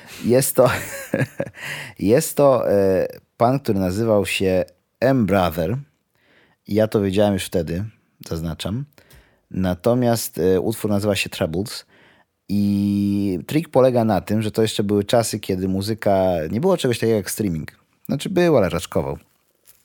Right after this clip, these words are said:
Bo już YouTube chyba wtedy istniał. Ale mało kto miał internet pozwalający na jakikolwiek streaming, tak? E, i mało kto wiedział w ogóle, że coś takiego istnieje.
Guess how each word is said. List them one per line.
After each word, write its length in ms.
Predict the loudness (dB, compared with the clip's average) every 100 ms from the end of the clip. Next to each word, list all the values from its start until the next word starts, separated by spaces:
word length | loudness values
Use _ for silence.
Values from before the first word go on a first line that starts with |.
| _ _ -20 _ _ -20 -4
Bo 100 | 0
już 160 | 0 0
YouTube 240 | -4 -4
chyba 160 | -2 -4
wtedy 240 | -2 -6
istniał. 340 | -6 -8 -12 -16 -20 -20 -4
Ale 160 | 2 4
mało 200 | 4 4
kto 140 | 2
miał 140 | 4
internet 480 | 2 2 2 0 -4
pozwalający 680 | -4 0 4 4 2 0 -4
na 80 | -6
jakikolwiek 500 | -6 -4 -4 -4 -8
streaming, 400 | -6 -6 -6 -4
tak? 200 | -6 -6 _ _ _ -20 -20 _ -10
E, 340 | -6 -2 -4 -4
i 220 | -4 -2 2
mało 260 | 4 2
kto 200 | 2 -4
wiedział 300 | -2 -2 -4
w 60 | -6
ogóle, 260 | -6 -4
że 120 | -4 -8
coś 180 | -8
takiego 360 | -8 -10 -10 -10
istnieje. 420 | -8 -2 0 0